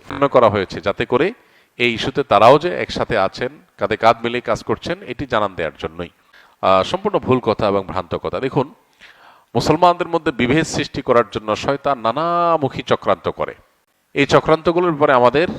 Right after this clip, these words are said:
সতর্ক থাকা দরকার, সজাগ থাকা দরকার। মার্চ for গাজা এই আয়োজনটি মূলত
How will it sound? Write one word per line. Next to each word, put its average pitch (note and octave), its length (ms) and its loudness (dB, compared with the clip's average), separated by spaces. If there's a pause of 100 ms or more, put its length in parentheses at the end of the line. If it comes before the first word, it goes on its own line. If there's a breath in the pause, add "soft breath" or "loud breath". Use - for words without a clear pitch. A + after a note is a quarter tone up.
(140)
সতর্ক - 480 -4
থাকা G#2 280 -2
দরকার, F2 300 -2
সজাগ C#3+ 380 -4
থাকা F#2 280 -4
দরকার। D#2+ 380 -4 (720 soft breath)
মার্চ D3 360 4
for G3 120 4
গাজা C3+ 720 6
এই C3+ 140 -4
আয়োজনটি D3 1000 0 (200)
মূলত B2 460 2